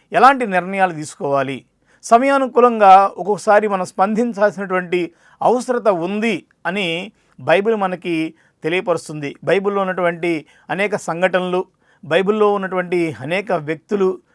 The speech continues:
వాళ్ళ జీవితాలు మనం గమనిస్తున్నప్పుడు, వాళ్ళు స్పందించినటువంటి విధానాన్ని మనం గమనిస్తున్నప్పుడు తప్పకుండా నీ నా జీవితాల్లో కూడా మనం కొన్నిసార్లు స్పందించాలి. స్పందించకపోతే ఎంతో నష్టం కలుగుతుందన్న విషయాన్ని కూడా మనం తెలుసుకుందాం.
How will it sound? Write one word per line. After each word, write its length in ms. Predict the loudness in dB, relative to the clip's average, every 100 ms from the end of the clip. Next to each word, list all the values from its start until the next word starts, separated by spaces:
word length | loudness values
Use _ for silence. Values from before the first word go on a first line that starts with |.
| _ _
వాళ్ళ 200 | 2 4
జీవితాలు 440 | 2 -4 2 2 2
మనం 300 | 0 0 2
గమనిస్తున్నప్పుడు, 960 | 2 0 -8 -6 -4 -2 -2 -2 -4 -12 _ _ -2
వాళ్ళు 240 | 2 4
స్పందించినటువంటి 800 | 2 0 0 0 0 2 2 2
విధానాన్ని 540 | -2 -2 2 2 0 -2
మనం 280 | -4 -2 -2
గమనిస్తున్నప్పుడు 540 | -4 -8 -6 -6 -6
తప్పకుండా 680 | -4 -4 -2 -4 2 4 2 -2 _ -10
నీ 200 | -6 0
నా 160 | 0
జీవితాల్లో 460 | 0 -4 -4 -2 0
కూడా 420 | 2 4 4 2 -2 -18 _ -8
మనం 220 | -6 -6
కొన్నిసార్లు 840 | -6 -8 4 4 4 2 -2 -6 _ _
స్పందించాలి. 720 | -2 0 2 -2 0 -2 -2
స్పందించకపోతే 960 | -4 -2 0 0 0 2 0 0 0 0
ఎంతో 260 | -2 -4
నష్టం 440 | -6 -8 -6 -4 -2
కలుగుతుందన్న 440 | -2 -2 -4 -6
విషయాన్ని 400 | -8 -6 -6 -4
కూడా 380 | 2 4 4 4 _ _ _
మనం 340 | -4 -4 -4 -8 _ _
తెలుసుకుందాం. 640 | -8 -6 -8 -4 -2 -2